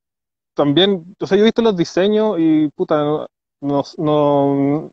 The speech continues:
lo encuentro que no aportan mucho y, y tampoco es una marca que aparentemente, no sé, pues sea, eh, con serigrafía o algo que suba el costo para, para justificar que cuesta cuarenta.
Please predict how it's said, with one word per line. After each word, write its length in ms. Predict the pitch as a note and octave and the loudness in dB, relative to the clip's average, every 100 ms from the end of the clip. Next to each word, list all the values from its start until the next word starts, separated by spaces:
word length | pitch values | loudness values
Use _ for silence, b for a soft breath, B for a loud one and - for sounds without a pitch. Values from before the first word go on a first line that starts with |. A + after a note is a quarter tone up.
| _ | _
lo 240 | E3 F#3 A3 | 0 2 2
encuentro 520 | A3+ D4 D4 C4+ C4 | 2 -2 0 2 2
que 100 | B3 | 2
no 80 | A#3 | 0
aportan 420 | A3 A#3 - A#3 | 2 0 0 0
mucho 380 | A3+ A#3+ - C#4 - _ _ _ _ _ | 2 0 -2 -8 -8 _ _ _ _ _
y, 460 | E3+ D#3 D3+ C#3+ C#3+ | 0 4 4 2 0
y 40 | |
tampoco 380 | C#3 C#3 D#3+ E3 | -2 -2 0 0
es 60 | E3 | 0
una 180 | F3 D#3+ | 0 0
marca 280 | E3+ E3+ | -2 -2
que 100 | E3+ | -2
aparentemente, 920 | D#3 C#3+ D3+ D#3+ D#3 D#3+ E3 - D#3+ D#3 | 0 0 -2 -2 0 0 -2 0 2 2
no 100 | C#3 | 0
sé, 140 | D3+ | -2
pues 180 | C3 - | -2 -2
sea, 560 | C#3 C3+ C3+ C3+ B2+ B2+ _ _ _ _ _ _ | 0 2 2 0 -2 -6 _ _ _ _ _ _
eh, 320 | C3+ B2+ B2+ B2 | 2 4 2 0
con 120 | C3 | 0
serigrafía 800 | - C#3+ C#3 B2+ - D3 E3 D#3 | 2 4 4 2 2 4 6 6
o 120 | C#3+ | 4
algo 220 | D#3 D#3 | 2 0
que 540 | C#3+ D3 C#3+ C#3+ C#3+ D3 | 0 2 4 2 0 -8
suba 380 | C#3+ - F3+ E3+ | -18 0 2 4
el 120 | D3 | 2
costo 340 | - F#3 - F3 | -2 -2 -2 0
para, 440 | D#3+ D#3 D#3 D3+ | 0 0 -2 -6
para 520 | - C#3 C#3+ C#3 C3+ | -2 0 2 0 -2
justificar 520 | - C#3+ C#3+ - C#3 D3+ | -4 -8 -6 -4 -4 -2
que 80 | |
cuesta 240 | D3+ C#3+ D3 | -2 -2 -2
cuarenta. 460 | E3+ F#3+ C3 A2+ | 0 0 -2 -6